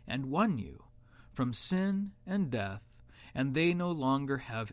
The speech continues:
any power to claim you. Therefore, let your confidence be in him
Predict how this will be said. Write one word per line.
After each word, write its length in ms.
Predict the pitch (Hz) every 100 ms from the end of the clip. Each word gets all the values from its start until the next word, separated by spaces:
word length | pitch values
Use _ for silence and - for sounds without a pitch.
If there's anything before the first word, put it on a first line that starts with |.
| -
any 340 | 143 156 156
power 600 | - - 127 107 95 90 -
to 100 | 135
claim 400 | - 110 104 87
you. 160 | - - - - - - - - - - - - - - -
Therefore, 680 | 165 170 170 113 - - - - - - - - -
let 220 | 208 -
your 120 | 240
confidence 840 | - - 202 202 - 98 95 98 -
be 300 | 139 147 139
in 180 | 147 147
him 500 | 139 196 117 92